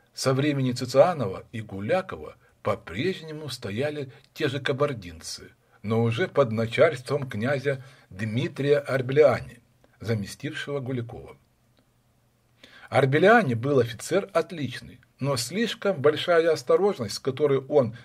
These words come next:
решался на каждое дело – много отнимала блеска от его военных подвигов.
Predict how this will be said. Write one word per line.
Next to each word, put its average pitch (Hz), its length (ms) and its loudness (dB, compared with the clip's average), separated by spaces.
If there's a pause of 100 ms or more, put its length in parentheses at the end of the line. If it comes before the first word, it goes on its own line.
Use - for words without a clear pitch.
решался 120 640 4
на 113 100 -6
каждое 104 540 -4
дело – 139 440 -4 (320)
много 123 560 2
отнимала 113 600 -2 (220)
блеска 104 600 -2
от 113 100 -2
его 104 180 -2
военных 120 800 -8
подвигов. - 540 -18